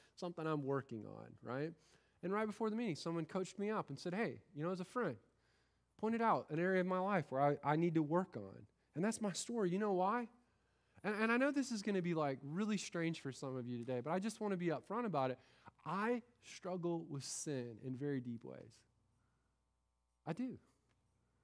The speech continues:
And, and just yesterday morning, my wife and I, we were sitting in our room, and,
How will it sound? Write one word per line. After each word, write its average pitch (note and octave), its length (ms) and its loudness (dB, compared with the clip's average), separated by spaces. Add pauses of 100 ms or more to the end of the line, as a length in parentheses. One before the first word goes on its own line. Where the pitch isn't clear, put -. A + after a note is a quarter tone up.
(400)
And, F3+ 120 0
and F#3+ 160 2
just B3+ 240 -2 (160)
yesterday G3+ 380 0
morning, E3+ 300 2
my C#3 80 2
wife D#3+ 260 4
and D#3+ 80 0
I, D3 80 2
we C#3+ 80 2
were C3+ 80 -2
sitting D#3+ 240 -2
in D#3+ 80 0
our D3 100 0
room, E3 300 0
and, B2 160 0